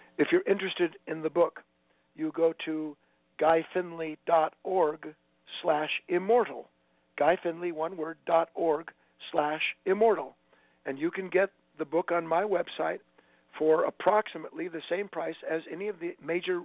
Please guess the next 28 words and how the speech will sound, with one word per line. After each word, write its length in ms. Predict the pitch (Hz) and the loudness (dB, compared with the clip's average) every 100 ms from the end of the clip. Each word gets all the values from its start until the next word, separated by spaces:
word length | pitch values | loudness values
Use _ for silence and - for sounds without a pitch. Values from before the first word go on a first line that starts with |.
| - | -2
online 460 | 170 180 165 175 180 _ _ - | 0 0 -2 -6 -6 _ _ -6
retailers, 520 | 196 - 147 139 - - _ - _ | -4 -2 0 -2 -4 -10 _ -20 _
because 260 | 151 165 156 165 | 0 2 2 0
we 120 | 165 - | 0 2
ship 160 | 175 - | 0 0
for 120 | 156 160 | -2 -2
only 200 | 160 160 | -2 -6
two 120 | 170 | 0
dollars 320 | 165 156 156 160 | 4 4 2 -4
anywhere 300 | 160 160 156 | -8 -6 -6
in 80 | |
the 60 | 151 | -6
United 280 | 151 147 151 - | -8 -10 -12 -8
States. 280 | 156 147 - - _ _ _ _ _ | -6 -6 -12 -20 _ _ _ _ _
You 180 | - 160 - | -6 -2 4
also 440 | 175 214 - 160 - | 4 4 -2 -8 -6
get, 220 | 147 147 _ _ _ _ _ _ 156 | -6 -8 _ _ _ _ _ _ -8
with 140 | 156 - | -8 -6
any 160 | 165 165 | -8 -6
order 380 | 165 180 156 143 - - | -4 -4 -4 -10 -14 -8
of 100 | 143 135 | -4 2
that 240 | 147 - | 2 2
book, 300 | 190 165 - - _ _ _ - - | 0 0 -2 -18 _ _ _ -20 0
five 380 | 175 180 156 151 - _ _ - | 4 4 4 -2 -10 _ _ -6
free 380 | 175 170 147 147 _ _ | 0 0 -2 -10 _ _
gifts, 200 | 156 147 - - - - _ _ _ _ - | -2 -2 -4 -18 -20 -20 _ _ _ _ -4
uh, 320 | 143 143 139 - _ _ _ | 0 0 0 -6 _ _ _
downloads 580 | 165 185 185 170 147 139 | 2 4 2 -2 -6 -6